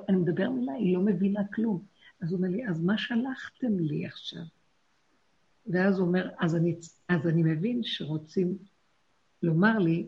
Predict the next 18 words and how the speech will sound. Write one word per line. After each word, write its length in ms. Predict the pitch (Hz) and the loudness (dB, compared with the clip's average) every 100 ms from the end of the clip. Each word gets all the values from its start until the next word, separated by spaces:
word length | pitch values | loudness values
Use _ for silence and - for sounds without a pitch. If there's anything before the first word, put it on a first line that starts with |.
| - | 0
מה 200 | 160 165 165 | 2 2 0
אתה 80 | |
מתמרמר? 680 | 185 190 190 202 196 196 196 160 | 0 0 0 -2 0 -2 -2 -6
סגור 320 | - 170 170 | -4 0 0
את 180 | 175 180 | 0 -2
המוח, 640 | 156 147 151 170 190 - - _ _ _ _ _ _ _ _ _ - | -2 0 0 -2 -4 -12 -18 _ _ _ _ _ _ _ _ _ -10
ותחכה 580 | 175 170 - - 240 330 311 - | -4 -4 -2 -2 0 0 -2 0
עד 180 | 202 202 | -2 0
שתקבל 640 | - 196 - 156 170 170 | -4 -6 -4 -2 0 0
את 140 | 170 | -2
מה 80 | 170 | -4
שאתה 160 | 165 185 | -4 -8
צריך." 360 | - 160 160 | -6 -4 -4
תקשיב, 440 | - 185 - 214 208 | -6 -6 0 0 2
הוא 80 | |
כבר 380 | 170 - - 165 | 0 -2 -2 0
בן 260 | 147 160 165 | 0 0 0
שבעים, 640 | - - 147 311 302 160 | -2 -2 2 2 2 -2